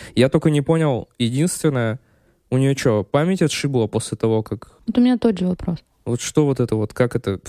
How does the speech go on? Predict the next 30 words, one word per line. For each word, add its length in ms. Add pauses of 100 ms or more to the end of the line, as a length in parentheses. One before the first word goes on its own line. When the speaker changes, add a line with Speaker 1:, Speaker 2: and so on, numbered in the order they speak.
Speaker 1:
По-, 120
как 160
будто 240
в 20
фильме 260
все 180
притянуто 480
за 160
уши, 240
мне 120
кажется. 420 (500)
То, 100
как 180
он 120
выбирается 640
из 120
дома, 360
ну, 180
я 100
тут 140
без 140
спойлеров, 420
просто 380
вот 160 (320)
вы-, 220
выбирается 600
из 100
дома, 300
как 180
он 160